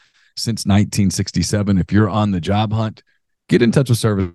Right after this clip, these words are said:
Specialists. It's always free for the candidate. They can help you from entry level to advanced professional levels and, uh,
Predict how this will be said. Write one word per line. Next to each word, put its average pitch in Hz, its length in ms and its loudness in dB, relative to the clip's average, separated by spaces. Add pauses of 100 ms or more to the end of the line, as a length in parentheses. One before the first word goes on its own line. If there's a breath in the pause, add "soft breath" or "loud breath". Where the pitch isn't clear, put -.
(140)
Specialists. - 500 -6
It's - 180 -10
always 117 340 4
free 98 240 0
for - 100 -4
the 80 80 -2
candidate. 85 440 -2
They 92 100 -2
can 87 100 -4
help 87 220 -2
you 80 80 -2
from 76 240 -8
entry 120 340 2
level 98 360 0
to - 160 -4
advanced 98 460 -2
professional 90 480 -4
levels 90 360 -2 (640 soft breath)
and, 92 340 4
uh, 90 260 2